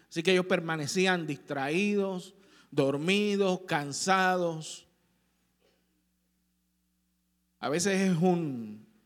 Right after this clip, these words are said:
eso es casi un lujo que nosotros como padres no nos podemos dar, de quedarnos dormidos ante la vida de nuestros hijos.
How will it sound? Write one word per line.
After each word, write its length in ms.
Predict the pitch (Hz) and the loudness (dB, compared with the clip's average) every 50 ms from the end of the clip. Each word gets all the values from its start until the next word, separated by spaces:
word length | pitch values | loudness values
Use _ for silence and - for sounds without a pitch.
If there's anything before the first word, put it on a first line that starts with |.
| _ _ _ _ _ _ _ _ _ _ _ | _ _ _ _ _ _ _ _ _ _ _
eso 240 | - 147 156 190 208 | -8 -6 -2 0 0
es 160 | 185 196 190 190 - | 2 0 0 0 -2
casi 240 | 190 175 - 196 | -2 -2 -2 -2
un 160 | 180 170 165 170 | -4 -2 0 2
lujo 260 | 175 170 180 175 - | 2 2 2 0 0
que 100 | 147 143 | -2 -4
nosotros 420 | 135 135 - - 165 165 175 170 - | -6 -6 -6 -6 -6 -6 -6 -6 -6
como 220 | 175 160 151 143 | -4 -4 -4 0
padres 580 | - 160 160 160 151 139 135 123 - - - - _ _ _ _ _ _ _ _ - | 2 2 2 2 2 -2 -4 -6 -10 -14 -18 -20 _ _ _ _ _ _ _ _ -6
no 180 | 135 135 143 | -2 0 2
nos 100 | 156 160 | 2 2
podemos 500 | 156 - 156 147 151 147 143 135 135 131 | 2 4 4 4 4 2 0 -2 -4 -4
dar, 320 | 123 135 135 127 120 123 - - _ _ _ _ _ _ _ _ | -2 -2 -2 -2 -4 -10 -16 -20 _ _ _ _ _ _ _ _
de 140 | - 139 135 | -2 -2 0
quedarnos 500 | - 131 131 135 143 147 160 156 160 143 | 2 4 4 4 4 2 2 0 2 2
dormidos 560 | 147 139 135 135 147 147 147 139 123 117 110 - - _ _ _ _ _ _ _ _ _ _ _ _ | 2 2 2 0 0 0 0 0 0 -2 -4 -8 -14 _ _ _ _ _ _ _ _ _ _ _ _
ante 320 | - 135 123 - - 131 | -6 -4 -4 -4 -4 -2
la 140 | 127 123 120 | -2 -2 -2
vida 340 | 123 139 139 139 131 123 117 | -2 -2 0 0 0 -2 -2
de 100 | 120 120 | -4 -6
nuestros 460 | 117 117 117 117 - 123 117 - - | -6 -8 -8 -6 -6 -6 -6 -6 -4
hijos. 460 | 131 135 113 120 117 107 - - - | -6 -6 -6 -8 -12 -16 -18 -20 -20